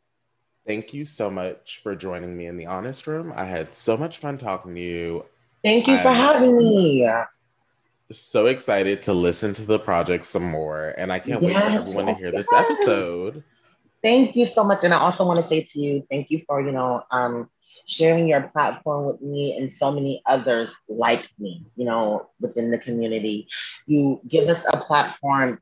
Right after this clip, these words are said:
Speaker 2: to showcase our talent and, you know, express ourselves freely.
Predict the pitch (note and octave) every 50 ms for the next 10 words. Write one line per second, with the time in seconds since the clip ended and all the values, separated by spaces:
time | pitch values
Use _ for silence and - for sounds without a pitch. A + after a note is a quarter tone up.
0 | - - - C#3+ C#3 C3+ C3 B2+ B2+ B2 A#2+ - A#2 - _ _ _ _ _ _
1 | _ _ _ _ _ _ _ - - - E3 C#3+ C3+ - D#3 C#3 C3+ - C3 A#2+
2 | B2 A#2+ - - B2+ A#2+ A#2+ A#2+ B2 A#2+ A#2 - A2+ A2 A2 G#2+ A2 A2+ A#2+ A#2
3 | A2+ - - - - - - - C#3 C3+ - D3 B2+ C3 B2+ - - C3 B2 B2
4 | B2 - - - C#3 C3 B2+ B2 B2 B2+ B2 B2 B2 B2 B2 -